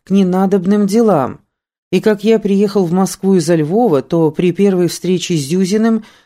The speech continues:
объявил ему, чтобы он со мною нигде не видался,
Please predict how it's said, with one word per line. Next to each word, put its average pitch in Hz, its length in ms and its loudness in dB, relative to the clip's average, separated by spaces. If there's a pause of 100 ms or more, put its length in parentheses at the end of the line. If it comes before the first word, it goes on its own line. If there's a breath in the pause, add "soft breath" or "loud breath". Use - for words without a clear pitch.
объявил 208 500 0
ему, 147 280 -2
чтобы 147 320 -4
он 208 120 0
со 180 200 -2
мною 208 420 0
нигде 165 400 -2
не 202 160 2
видался, 160 760 -2